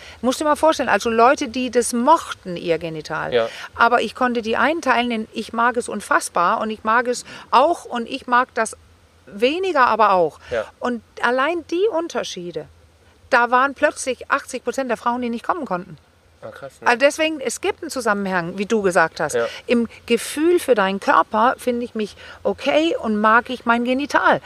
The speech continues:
Speaker 1: Dann fasst du dich vielleicht auch besser an oder lieber oder inniger oder mehr,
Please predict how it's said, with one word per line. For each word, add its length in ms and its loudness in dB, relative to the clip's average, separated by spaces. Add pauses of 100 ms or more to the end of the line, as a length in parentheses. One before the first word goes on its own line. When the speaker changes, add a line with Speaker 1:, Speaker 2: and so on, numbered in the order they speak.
(460)
Speaker 1:
Dann 160 0
fasst 260 -4
du 60 -8
dich 160 -8
vielleicht 240 -2
auch 140 -2
besser 260 2
an 320 -2
oder 180 -4
lieber 840 2
oder 260 2
inniger 500 4
oder 140 2
mehr, 420 4